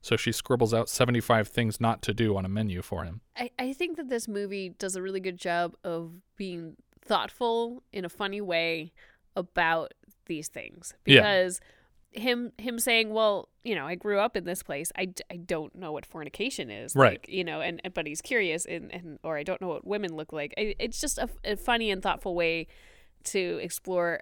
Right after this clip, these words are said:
Speaker 2: how humorous this is.
Speaker 1: Yeah. He walks her home, and he realizes outside that he doesn't have money for a hotel, and so she lets him crash on her couch.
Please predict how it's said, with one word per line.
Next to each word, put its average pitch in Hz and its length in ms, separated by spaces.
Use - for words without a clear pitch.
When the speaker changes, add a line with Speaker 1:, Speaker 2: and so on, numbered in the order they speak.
Speaker 2:
how 175 180
humorous 151 400
this - 180
is. - 260
Speaker 1:
Yeah. 113 200
He 147 160
walks 151 280
her 156 120
home, 147 340
and 127 120
he 120 60
realizes 131 500
outside 123 580
that 113 100
he 113 60
doesn't 127 260
have 123 400
money 127 260
for 110 180
a 98 60
hotel, 113 600
and 107 100
so 113 120
she - 140
lets 113 240
him 107 100
crash 107 340
on 104 80
her 92 100
couch. - 560